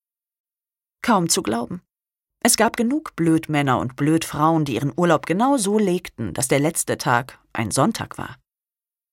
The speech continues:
„Zu den Blödfrauen gehöre auch ich“, dachte Clara Vidalis, die in der lauen Abendluft dieses Spätsommertages auf ihrem Balkon in der Schönhauser Allee saß, gemütlich ein Glas Whisky trank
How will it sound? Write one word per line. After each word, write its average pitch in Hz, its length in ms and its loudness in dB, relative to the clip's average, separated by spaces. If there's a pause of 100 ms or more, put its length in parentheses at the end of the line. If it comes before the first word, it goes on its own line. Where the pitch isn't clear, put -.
(420)
„Zu 196 180 -6
den 175 160 0
Blödfrauen 196 760 -4 (140)
gehöre 180 380 2
auch 147 240 0
ich“, - 360 -12 (400)
dachte - 360 -2
Clara 160 400 0
Vidalis, 151 540 2 (480)
die 208 160 0
in 220 100 2
der 233 100 2
lauen 226 320 0
Abendluft 196 580 -8
dieses 175 220 -6
Spätsommertages 165 1000 -4
auf - 100 -8
ihrem 131 200 0
Balkon 135 480 -4
in 143 120 -6
der 110 100 -2
Schönhauser 147 540 0
Allee 143 300 2
saß, 143 340 0 (600)
gemütlich 254 580 -2
ein 165 180 0
Glas 135 360 -2
Whisky 202 380 -4
trank - 680 -12